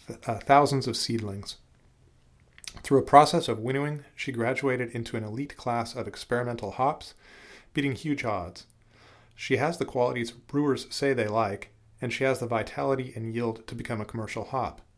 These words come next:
Yet ten nineteen still has a long way to go. Ultimately, proprietary hop varieties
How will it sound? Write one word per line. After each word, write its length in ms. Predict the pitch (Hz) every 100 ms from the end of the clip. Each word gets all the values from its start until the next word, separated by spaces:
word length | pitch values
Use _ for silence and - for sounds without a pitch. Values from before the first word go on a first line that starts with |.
| _ _ _ _ _ _ -
Yet 160 | 127
ten 180 | - 170
nineteen 420 | 160 139 139 123
still 240 | 113 135 113
has 160 | 117
a 40 | 110
long 300 | 110 117 107
way 100 | 107
to 80 |
go. 280 | 101 92 90 - _ - _ _ -
Ultimately, 600 | 156 147 123 - 107 110 -
proprietary 640 | 143 - 139 135 - 120
hop 260 | 113 120 117
varieties 520 | 117 107 110 110 104